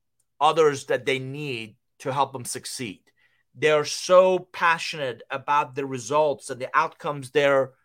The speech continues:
trying to create. Good people, good intentions, and then you get the impression that person has sharp elbows or they don't really collaborate effectively or impactfully with others.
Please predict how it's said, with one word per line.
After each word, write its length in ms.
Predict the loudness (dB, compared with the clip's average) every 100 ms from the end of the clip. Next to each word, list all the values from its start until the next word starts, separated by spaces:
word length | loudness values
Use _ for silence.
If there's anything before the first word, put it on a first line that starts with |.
| _ _ _ -10
trying 380 | 0 4 4 2
to 80 |
create. 580 | -4 -4 -2 0 0 0
Good 240 | 0 0 -2
people, 380 | -10 0 0
good 220 | 2 2 0
intentions, 920 | -4 -8 -8 -4 -4 -4 -8 -12 -18 _ _ _ _ _ _ -2
and 160 | 0 0
then 120 | -2
you 80 | 0
get 160 | 0
the 80 | 0
impression 560 | -2 -4 -4 -4 -8 0
that 200 | 0 0
person 260 | -2 -2
has 120 | -6
sharp 340 | -2 2 2 2
elbows 520 | -4 -4 -16 -20 -20 _ _ _ _ _ _
or 260 | 2 4 4
they 160 | 4 4
don't 200 | 4 2
really 260 | -2 -2
collaborate 840 | -6 -2 4 4 4 0 0 -4 _ _ _ _ _ _ -12
effectively 680 | -4 2 2 2 -4 -2 -4
or 160 | -6
impactfully 520 | -6 -2 -2 0 -4
with 140 | -4 -6
others. 540 | -6 -8 -14 -20 -20